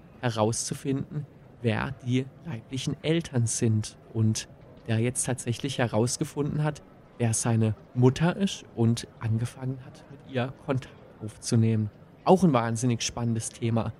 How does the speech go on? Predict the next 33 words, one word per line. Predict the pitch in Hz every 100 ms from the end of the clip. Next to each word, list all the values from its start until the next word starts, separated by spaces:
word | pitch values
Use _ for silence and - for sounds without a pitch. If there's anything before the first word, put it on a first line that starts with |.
| - -
Und | 147
ihr | 151
merkt | 147 160 -
auch, | 208 190 -
ja, | 139 226 160 -
es, | - - -
es | 135 -
gibt | 190 - - -
Geschichten | 151 196 190 - 180
wie | 175
Sand | 160 160 160
am | 156
Meer. | 156 175 147
Ich | 135
hab's | 147 -
gesagt, | 156 131 165 - -
wenn | 139 147
ihr | 170 151
eine | 143 135
Geschichte | 131 196 190 170
hier | 151
im | 123
Podcast | - 143 - 131 127 - - - -
teilen | 147 190 139
wollt, | 113 107 - -
nehmt | 127 151
Kontakt | - 127 - 170 - -
mit | 127
mir | 131 120
auf. | 104 104
Das | 120 -
würde | 139 -
mich | 139